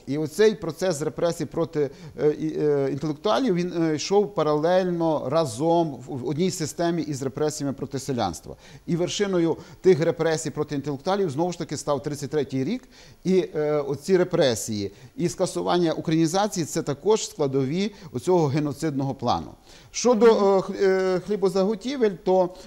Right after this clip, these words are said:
Speaker 1: очевидно, е, е, е, Сталін, який, е, м, хоч-, е, був, мав потребу,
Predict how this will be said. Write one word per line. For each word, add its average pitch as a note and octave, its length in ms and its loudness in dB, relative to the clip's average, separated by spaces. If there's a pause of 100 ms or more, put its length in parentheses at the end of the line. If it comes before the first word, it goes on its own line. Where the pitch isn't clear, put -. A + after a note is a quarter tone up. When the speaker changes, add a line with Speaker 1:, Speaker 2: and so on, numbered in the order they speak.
Speaker 1:
очевидно, G3 640 2
е, C#3+ 1500 0
е, - 20 -4
е, - 20 -4 (140)
Сталін, A3 520 0
який, F3+ 400 -2 (240)
е, - 40 -6 (520)
м, C3 300 -4
хоч-, D#3+ 140 -2 (100)
е, E3+ 40 -10 (420)
був, F#3 340 4
мав F#3+ 220 2
потребу, F3 520 0